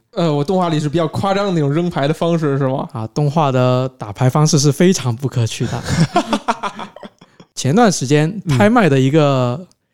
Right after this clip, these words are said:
Speaker 2: 强力怪兽。
Speaker 1: 嗯。哦，拍卖。
Speaker 2: 违法所得，不对。
Speaker 1: 违法所得。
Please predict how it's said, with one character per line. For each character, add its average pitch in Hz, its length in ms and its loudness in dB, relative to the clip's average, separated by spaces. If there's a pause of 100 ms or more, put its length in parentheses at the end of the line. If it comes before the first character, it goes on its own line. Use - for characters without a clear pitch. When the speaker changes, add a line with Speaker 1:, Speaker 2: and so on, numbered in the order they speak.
(180)
Speaker 2:
强 113 340 -4
力 202 140 6
怪 156 180 2
兽。 131 320 0 (140)
Speaker 1:
嗯。 131 80 -2
哦， 151 300 0 (440)
拍 208 220 -2
卖。 214 240 -2 (360)
Speaker 2:
违 160 200 4
法 139 300 2
所 131 200 0
得， 117 240 -4 (200)
不 - 80 -18
对。 135 180 -10 (460)
Speaker 1:
违 165 160 0
法 185 180 0
所 185 180 -2
得。 131 280 -4